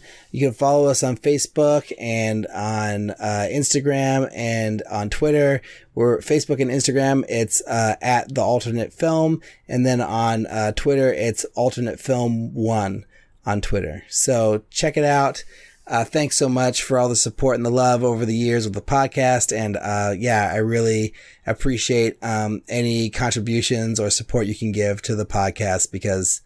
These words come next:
or to the podcast, <laughs> to the, to the film, to The Alternate, 'cause that is gonna be such a, make such a big difference in getting this thing done, especially right now on, on day one. This is the time, people. So, uh, hopefully everyone's, uh,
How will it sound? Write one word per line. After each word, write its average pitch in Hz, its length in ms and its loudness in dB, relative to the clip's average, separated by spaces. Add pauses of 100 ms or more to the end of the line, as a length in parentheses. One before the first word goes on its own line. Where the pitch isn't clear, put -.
or 131 140 -2
to - 120 -6
the 107 120 -2
podcast, - 600 -2
<laughs> - 20 2
to 190 80 2
the, 135 320 -2 (460)
to 165 140 2
the 147 140 4
film, 139 380 2
to 139 120 0
The 131 80 4
Alternate, 117 500 0
'cause 113 160 -2
that 131 200 4
is 120 120 -2
gonna 120 240 -2
be 110 440 -2 (320)
such - 340 0
a, 131 140 0 (100)
make 135 240 -2
such - 160 0
a 120 60 0
big 113 140 0
difference 110 360 0
in 107 80 -2
getting 107 240 0
this 98 140 -4
thing 107 180 0
done, 98 340 -2 (280)
especially 170 500 2
right 135 260 2
now 131 260 0
on, 117 240 -2
on 117 180 -2
day 117 160 0
one. 107 440 -4
This 120 220 -2
is 120 80 0
the 117 100 0
time, 107 300 -2
people. 90 340 -6
So, 95 420 -2 (440)
uh, 101 140 0
hopefully 120 300 0
everyone's, 107 460 2
uh, 101 200 2